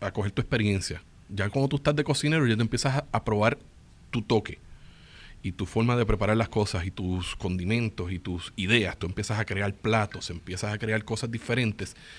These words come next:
y ahí es donde tú empiezas, si a la gente le gusta, empiezas a coger fama.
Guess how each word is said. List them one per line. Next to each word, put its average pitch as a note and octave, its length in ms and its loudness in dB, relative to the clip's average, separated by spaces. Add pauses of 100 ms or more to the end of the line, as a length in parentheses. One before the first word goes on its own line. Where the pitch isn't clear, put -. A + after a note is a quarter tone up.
(160)
y G2 120 0
ahí F#2 100 4
es G#2+ 60 2
donde A#2 180 4
tú A2+ 80 0
empiezas, A2+ 580 0
si - 140 -8
a E2+ 40 -4
la E2+ 60 -4
gente F#2 220 -2
le G2+ 80 2
gusta, B2+ 240 0
empiezas G2+ 360 -2
a G2+ 60 -2
coger F2+ 240 -4
fama. G#2 420 -2